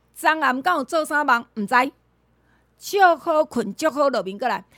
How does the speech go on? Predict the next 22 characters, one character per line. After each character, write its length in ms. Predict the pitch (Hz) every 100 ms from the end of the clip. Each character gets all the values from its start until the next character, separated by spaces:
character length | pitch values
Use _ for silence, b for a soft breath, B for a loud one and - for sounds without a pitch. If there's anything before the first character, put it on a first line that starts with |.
| b b b -
困 420 | 403 415 311 277
醒 380 | - 370 302 226
足 180 | - 302
舒 340 | - - 247
服。 300 | 247 185 90 185 - _ b b b -
困 260 | 403 403 320
醒 280 | - 370 302
规 160 | 262
个 100 | 247
足 260 | 240 - 320
轻 200 | - 214
松， 320 | 233 - 247 254
你 140 | 269 370
若 160 | 294
定 200 | 220 185 226
咧 120 | 262 -
压 120 | 320 -
榨、 320 | - 262 202 _ b b b b -
郁 100 | 370 _
卒、 280 | - 277 220 _ _ _ _ _
赤 220 | - 381 359 277
夜、 140 | 240